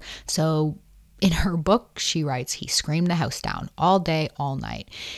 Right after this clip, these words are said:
Even though she loved holding her baby and being close to him all the time, she, she felt terrible that she couldn't make him feel better and, and stop the screaming. And in her book, she writes, "It's a terrible feeling as a mother to not be able to make things better for your baby."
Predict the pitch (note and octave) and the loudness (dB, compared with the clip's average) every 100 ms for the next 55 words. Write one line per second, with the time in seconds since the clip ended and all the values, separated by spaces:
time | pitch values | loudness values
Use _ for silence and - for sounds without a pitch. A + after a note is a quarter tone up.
0 | - - C#4 E4 E4 D#4 A#3 G3+ G3+ G#3+ | -16 4 6 8 8 8 8 8 8 6
1 | - F#3 F3+ F3 F3 D#3+ D#3+ D#3+ D#3+ D#3 | 6 4 4 2 4 4 2 2 2 2
2 | D#3 D#3+ D#3 E3+ - E3+ C#3 C3 - E3 | 0 0 -2 -2 0 0 0 -2 -2 -2
3 | D3 - F#3+ F3 _ _ - - - - | 0 -2 -4 -8 _ _ -20 -12 -2 0
4 | C4+ - D4+ F4+ - - A3 D4+ G#3+ F#3 | 0 -2 -2 0 -2 -2 2 2 4 2
5 | D3 - F3 - G3+ F#3+ - - - - | 2 0 0 -2 0 0 -2 -16 -18 0
6 | F#3+ F#3+ G3+ F3+ - F3 F#3+ F#3 A#2 C3+ | 2 2 2 -2 0 4 4 4 2 0
7 | C3 C#3 - D#3+ - F3+ F3 - D#3+ - | -2 -2 -2 -4 -2 -2 -2 -4 -6 -4
8 | D#3 D3+ C3+ D3 D3+ E3 E3+ D#3 D#3+ - | -2 0 -2 0 0 0 -2 -4 -4 -4
9 | C#3 C#3 - - - - - G#3 G3 G3 | -2 -4 -6 -12 -14 -8 -4 -2 0 2
10 | A3+ B3 B3+ G#3 F#3 F3 D#3 D#3+ D3+ C#3 | 4 4 4 4 4 2 0 0 0 0
11 | D3 D#3 D#3 D3+ - G#3+ F#3+ - E3+ D3+ | -2 0 0 0 0 -2 -2 -4 -2 -2
12 | - D#3+ D#3+ - C#3+ C#3 - - - C3 | -2 -2 -2 -4 -6 -6 -10 -10 -10 -8
13 | C#3 C#3 - - - - | -8 -8 -8 -8 -10 -12